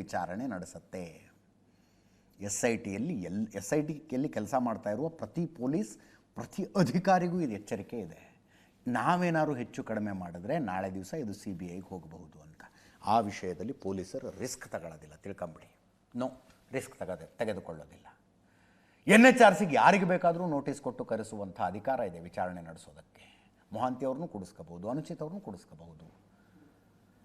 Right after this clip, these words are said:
ಎಲ್ಲ ಕೇಳ್ಬೋದು ಅವರು. ಯಾಕೆ, ಏನ್, ಏನ್ ಇನ್ಫಾರ್ಮೇಷನ್ ಆಧಾರದ ಮೇಲೆ ತನಿಖೆ ನಡೆಸ್ತಾ ಇದ್ದೀರಿ, ಇಲ್ಲಿ ತನಕ ಏನೇನಾಗಿದೆ, ಆ ಆ್ಯಂಗಲ್ ಯಾಕೆ ಮಾಡಿಲ್ಲ, ಈ ಆ್ಯಂಗಲ್ ಯಾಕೆ ಮಾಡಿಲ್ಲ, ಎಲ್ಲವನ್ನೂ ವಿಚಾರಣೆ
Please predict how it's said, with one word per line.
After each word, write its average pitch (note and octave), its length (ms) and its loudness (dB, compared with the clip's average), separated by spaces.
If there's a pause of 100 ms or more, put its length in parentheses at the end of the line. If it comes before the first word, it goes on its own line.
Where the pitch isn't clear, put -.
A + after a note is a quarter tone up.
(220)
ಎಲ್ಲ C4 100 12 (120)
ಕೇಳ್ಬೋದು A#3 380 12
ಅವರು. - 120 -4 (500)
ಯಾಕೆ, C#3 260 10 (280)
ಏನ್, D3 120 6 (100)
ಏನ್ D#3 160 8
ಇನ್ಫಾರ್ಮೇಷನ್ A#2 580 0
ಆಧಾರದ G2+ 360 0
ಮೇಲೆ F#2+ 160 -6
ತನಿಖೆ F#2+ 320 -4
ನಡೆಸ್ತಾ F#2 380 -6
ಇದ್ದೀರಿ, G2 300 -4
ಇಲ್ಲಿ G#2+ 200 -2
ತನಕ G2+ 180 -6 (180)
ಏನೇನಾಗಿದೆ, F2+ 520 -6 (360)
ಆ D#3 120 12 (120)
ಆ್ಯಂಗಲ್ C3+ 380 8
ಯಾಕೆ G#2+ 240 4
ಮಾಡಿಲ್ಲ, G2+ 240 0 (160)
ಈ C#3+ 100 2
ಆ್ಯಂಗಲ್ G2+ 400 0
ಯಾಕೆ F2+ 240 -4
ಮಾಡಿಲ್ಲ, E2+ 260 -8 (760)
ಎಲ್ಲವನ್ನೂ D#3+ 680 6
ವಿಚಾರಣೆ A#2 380 4